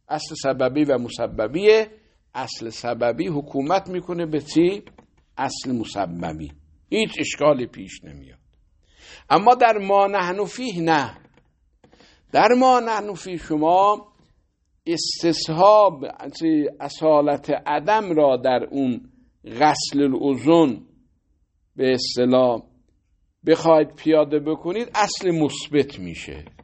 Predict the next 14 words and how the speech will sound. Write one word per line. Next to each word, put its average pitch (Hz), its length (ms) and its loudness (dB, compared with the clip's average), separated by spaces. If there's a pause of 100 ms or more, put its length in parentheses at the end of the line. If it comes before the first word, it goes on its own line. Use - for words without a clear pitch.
(1080)
و 127 40 0
اصل 147 380 4
مثبت 123 480 -6
حجیت 117 800 -2 (880)
نداره. 92 760 0 (640)
وقتی 196 340 -2
که 180 140 -6
شما 190 640 0 (500)
با 170 240 4
غسلتان 160 800 0
و 156 80 -2
مسحتان 151 920 -2 (880)
وضو 147 460 2
گرفتید، 127 760 -2